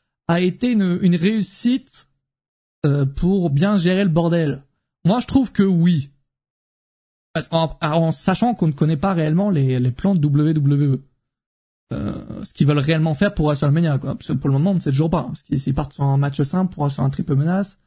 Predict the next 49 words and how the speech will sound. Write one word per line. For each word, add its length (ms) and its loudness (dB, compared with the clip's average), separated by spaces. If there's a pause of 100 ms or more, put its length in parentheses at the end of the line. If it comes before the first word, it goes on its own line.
(380)
euh, 480 2
sur, 320 0
euh, 840 -2 (140)
je 100 -4
ne 40 -6
sais 120 -10
pas 120 -2
qui. 280 0 (720)
Euh, 240 2
non. 360 0 (760)
Pourquoi 220 2
non ? 200 0 (800)
Ça, 80 4
en 60 2
réalité, 300 -2
dans, 160 0
pour 340 -2
ce 80 -14
qu'ils 160 -2
pouvaient 300 2
faire, 320 -2
moi, 180 0
je 80 -6
trouve 200 -4
qu'ils 180 0
ont 40 4
bien 220 2
géré. 320 0 (340)
Euh, 320 0 (200)
ils 180 2
ont 60 2
f-, 280 -8
ils 140 0
ont 80 2
pas, 500 0
euh, 640 -4 (180)
ils 200 0
ont 220 0
bien 360 2
géré 240 0
le 80 2
fait 180 -2
que 120 -4
la 100 2
foule 420 0
est-, 320 -4
était 200 -2
derrière 260 0
Cody. 240 0